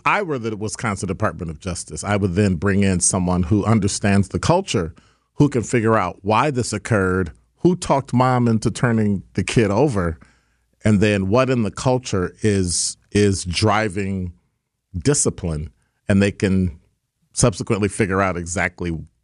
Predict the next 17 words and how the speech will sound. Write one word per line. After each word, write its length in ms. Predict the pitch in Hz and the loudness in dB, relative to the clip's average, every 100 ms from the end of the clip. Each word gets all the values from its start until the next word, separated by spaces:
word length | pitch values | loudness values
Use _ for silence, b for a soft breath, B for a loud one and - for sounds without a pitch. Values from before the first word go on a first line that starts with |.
| _ | _
what 440 | 82 82 117 120 | -6 0 0 0
would 180 | 117 117 | -2 -2
they 120 | 107 | 0
have 140 | 98 82 | -2 -2
done 220 | 107 95 | -2 0
to 140 | 113 | 0
the 80 | 92 | -2
child. 440 | - 107 98 92 82 | -2 -2 -2 -4 -6
Would 120 | 85 | -8
they 140 | 78 | -6
have 300 | 78 69 - - _ | -8 -8 -16 -20 _
spanked 420 | - - 123 - | -6 -2 -2 -4
the 60 | 120 | -2
child? 400 | 127 117 117 98 | 0 0 0 -2
Would 140 | 92 | -2
they 120 | 98 | -2
have 120 | 92 | -2